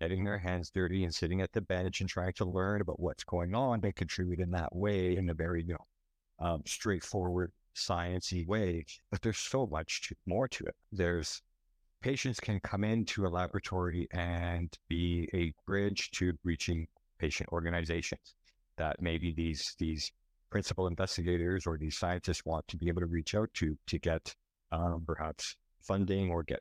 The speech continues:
more engagement or build a, a, a, a partnership with, um, because they, they happen to belong to a, a, a disease organization that, that,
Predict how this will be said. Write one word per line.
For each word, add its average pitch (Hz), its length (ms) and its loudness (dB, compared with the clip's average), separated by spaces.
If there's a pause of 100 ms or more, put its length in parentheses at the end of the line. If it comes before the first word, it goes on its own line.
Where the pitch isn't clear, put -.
more 90 300 2
engagement 90 600 2
or 80 260 -2
build 92 340 0
a, 69 400 -4
a, - 160 -6 (200)
a, - 60 -2
a - 560 -10
partnership 113 500 0
with, 90 340 2 (380)
um, 80 280 2
because 80 380 0
they, 85 400 2 (100)
they 80 120 4
happen 82 340 -2
to - 120 -4
belong 85 520 0
to 82 540 0
a, 85 80 -2 (120)
a, 85 140 0 (120)
a 82 80 -2
disease 82 480 0
organization 82 640 0
that, 80 160 -4
that, 73 180 -4